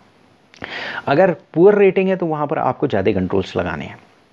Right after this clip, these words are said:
उसके बाद क्या है कि, अम, अ,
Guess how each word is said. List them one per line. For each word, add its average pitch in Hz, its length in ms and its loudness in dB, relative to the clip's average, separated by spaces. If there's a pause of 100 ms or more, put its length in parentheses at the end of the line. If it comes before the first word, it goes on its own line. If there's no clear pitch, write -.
(520)
उसके 160 200 2
बाद 196 160 4
क्या 180 140 0
है 180 120 0
कि, 180 280 0
अम, 117 1160 -4
अ, - 360 -4